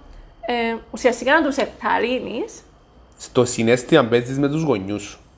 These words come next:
Speaker 2: Ότι
Speaker 1: Μπράβο.
Speaker 2: αν μεν πάει
Speaker 1: <laughs>
Speaker 2: πανεπιστήμιο,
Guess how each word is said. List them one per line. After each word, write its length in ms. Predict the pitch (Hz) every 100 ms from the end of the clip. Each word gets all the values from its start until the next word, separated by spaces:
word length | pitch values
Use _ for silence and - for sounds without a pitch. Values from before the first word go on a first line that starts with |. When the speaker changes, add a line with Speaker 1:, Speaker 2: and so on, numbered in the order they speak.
| _ -
Speaker 2:
Ότι 220 | 120 123
Speaker 1:
Μπράβο. 200 | 120 -
Speaker 2:
αν 140 | 110
μεν 480 | 110 113 156 190 170
πάει 480 | 131 143 131 120 104 - - 349
Speaker 1:
<laughs> 300 | - 311 -
Speaker 2:
πανεπιστήμιο, 1040 | 127 123 113 110 - 135 165 180 214 240